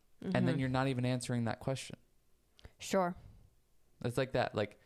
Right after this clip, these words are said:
Speaker 1: you're a, a, like, diet and exercise person.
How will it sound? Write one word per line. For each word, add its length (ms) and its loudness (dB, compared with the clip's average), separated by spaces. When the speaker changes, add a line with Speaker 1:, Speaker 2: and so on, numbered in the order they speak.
Speaker 1:
you're 280 2
a, 220 4
a, 220 2
like, 320 -2
diet 440 4
and 80 2
exercise 520 2
person. 500 -2